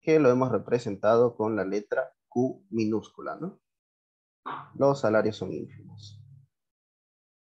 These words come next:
Ahí está nuestra, nuestra inferencia planteada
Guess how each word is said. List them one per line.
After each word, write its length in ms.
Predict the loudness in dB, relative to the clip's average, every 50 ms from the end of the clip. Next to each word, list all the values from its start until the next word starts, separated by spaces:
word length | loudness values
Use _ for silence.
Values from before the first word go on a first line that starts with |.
| _ _ _ _ _ _ _ _ _ _ _ _ _ _ _ -8 -6
Ahí 120 | -6 -4
está 340 | -6 -4 0 2 4 4 4
nuestra, 540 | 4 0 0 -2 -2 -2 -2 -2 -6 -10 _ _ _ _ _ _ _ _ _ _ _ _ _ _ _ _ _ _ -20 -20 -20 _ _ _ _ _ _ _ _ _ _ _ _ _ _ _ _ _ _ _ _ 2
nuestra 240 | 2 2 4 4 2
inferencia 680 | 2 4 4 6 6 8 6 6 4 4 2 2 2
planteada 760 | 2 0 0 0 2 2 2 4 4 4 4 2 0 -6